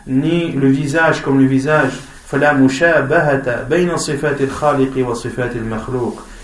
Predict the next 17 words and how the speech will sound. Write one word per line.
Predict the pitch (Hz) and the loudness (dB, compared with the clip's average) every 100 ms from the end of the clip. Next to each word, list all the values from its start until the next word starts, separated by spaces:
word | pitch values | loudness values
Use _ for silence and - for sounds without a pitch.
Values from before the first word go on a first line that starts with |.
| - | -2
Il | 139 | 2
n'y | 135 | 4
a | 131 185 | 4 8
aucune | 190 185 165 147 | 6 6 0 0
ressemblance | 135 135 131 127 127 123 - - - - | 0 0 -2 0 0 -2 -8 -14 -18 -6
entre | 127 131 139 | -6 -2 0
les, | 135 127 123 117 127 131 | 4 2 2 -6 -6 -2
les | 127 | 2
attributs | 170 185 160 147 147 143 - - 131 | 2 0 -4 -6 -6 -8 -12 -14 -2
du | 131 | 0
Créateur | 135 139 135 - 131 131 123 131 | 0 2 2 2 0 0 0 -2
et | |
les | 127 120 | -2 0
attributs | 151 147 135 123 127 131 - - - - - 127 | 0 0 -4 -4 -4 -4 -6 -16 -20 -20 -16 2
de | 131 139 143 143 - | 4 4 2 -4 -12
ces | - 135 | -8 -6
créatures. | 131 139 127 117 - 139 131 | -4 -2 -2 -2 -2 0 0